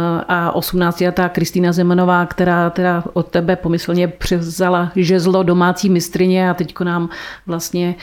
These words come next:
udělala i radost sedmým místem na mistrovství světa v kategorii do dvaceti tří let. A osmnáctiletá vlastně dívenka. Eh, jak,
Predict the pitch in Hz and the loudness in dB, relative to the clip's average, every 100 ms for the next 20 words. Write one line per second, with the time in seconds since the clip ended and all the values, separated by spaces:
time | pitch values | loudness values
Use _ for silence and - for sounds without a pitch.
0 | - - 170 165 165 170 - 170 165 175 | -14 -8 -4 0 2 2 2 2 2 0
1 | - - 170 180 165 - 180 180 165 165 | 0 -2 2 2 2 0 0 2 2 0
2 | 160 175 - 185 - 156 160 - 160 160 | -2 -8 -6 -4 -4 -4 -4 -4 -6 -4
3 | 156 170 170 165 160 156 147 160 175 - | -4 -4 -2 -4 -4 -4 -6 -6 -6 -4
4 | 170 175 - 190 180 165 180 - - - | -4 -6 -6 0 2 2 0 -6 -18 -20
5 | - - 170 170 170 170 _ - - - | -20 -12 -8 -4 -4 -6 _ -12 -6 0
6 | 160 160 170 160 165 160 156 165 170 165 | 0 0 0 0 0 0 -2 -2 -2 -2
7 | 147 - 160 147 156 156 170 175 180 170 | -2 -6 -6 -6 -6 0 0 2 0 -2
8 | - - - - - - - 175 165 165 | -6 -14 -18 -14 -14 -10 -4 0 0 0
9 | 165 175 180 | 0 0 -2